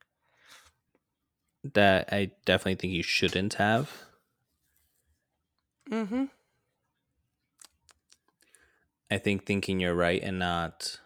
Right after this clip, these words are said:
Speaker 1: adapting.
Speaker 2: Yeah, I'd go with that one too. Like, uh, thinking you already know it all.
Speaker 1: Yeah,
Speaker 2: And that you're
Speaker 1: I've,
Speaker 2: gonna
Speaker 1: I've
Speaker 2: bring
Speaker 1: known a
Speaker 2: so
Speaker 1: couple
Speaker 2: much
Speaker 1: people
Speaker 2: to
Speaker 1: like
Speaker 2: the
Speaker 1: that, and
Speaker 2: clinic.
Speaker 1: it's, it doesn't really end well.
Speaker 2: Yeah.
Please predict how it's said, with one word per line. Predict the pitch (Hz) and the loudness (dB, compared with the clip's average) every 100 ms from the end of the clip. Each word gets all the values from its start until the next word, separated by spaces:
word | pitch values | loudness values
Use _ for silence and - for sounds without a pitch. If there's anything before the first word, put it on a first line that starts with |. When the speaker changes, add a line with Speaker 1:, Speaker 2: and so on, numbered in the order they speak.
| _ _ _ _ _ _ _ _ _ - | _ _ _ _ _ _ _ _ _ -8
Speaker 1:
adapting. | 87 85 82 - 95 95 _ _ _ _ _ _ _ - | -4 -2 -4 -6 -8 -12 _ _ _ _ _ _ _ -6
Speaker 2:
Yeah, | 202 180 175 _ _ - | -2 -2 -4 _ _ -2
I'd | 214 196 | -2 -2
go | 196 | -2
with | 185 - | -2 0
that | - | -2
one | 190 185 | -4 -8
too. | - 190 | -6 -2
Like, | 190 175 - | 0 -2 0
uh, | - - - - | 2 2 0 -8
thinking | 214 202 214 196 | -6 -6 -2 0
you | 185 | 6
already | 180 175 170 | 8 6 4
know | 175 175 | 2 2
it | 170 | 4
all. | 180 180 _ _ _ _ _ - - - - - - _ - | 2 0 _ _ _ _ _ -20 -20 -20 -20 -20 -20 _ -6
Speaker 1:
Yeah, | 95 95 92 | 0 2 4
Speaker 2:
And | 92 | 6
that | 104 123 | 6 8
you're | 127 127 | 8 8
Speaker 1:
I've, | |
Speaker 2:
gonna | 127 - 196 | 8 6 4
Speaker 1:
I've | 131 | 6
Speaker 2:
bring | 127 | 8
Speaker 1:
known | 120 113 107 | 8 8 8
a | |
Speaker 2:
so | |
Speaker 1:
couple | - 214 | 10 10
Speaker 2:
much | 220 214 | 10 6
Speaker 1:
people | 98 - | 6 4
Speaker 2:
to | |
Speaker 1:
like | 87 202 | 4 4
Speaker 2:
the | |
Speaker 1:
that, | 202 90 92 | 4 4 2
and | 87 | 2
Speaker 2:
clinic. | 90 | 0
Speaker 1:
it's, | 92 - - - - - _ _ _ _ _ - | -4 -6 -6 -6 -8 -14 _ _ _ _ _ -8
it | 101 101 _ _ _ - | -4 -4 _ _ _ -8
doesn't | - 95 92 | 0 0 0
really | 90 87 90 | -4 -4 -4
end | 85 | -6
well. | 90 87 90 - _ _ _ _ - | -6 -6 -6 -12 _ _ _ _ -18
Speaker 2:
Yeah. | 185 190 185 190 185 180 | -12 -10 -8 -6 -8 -10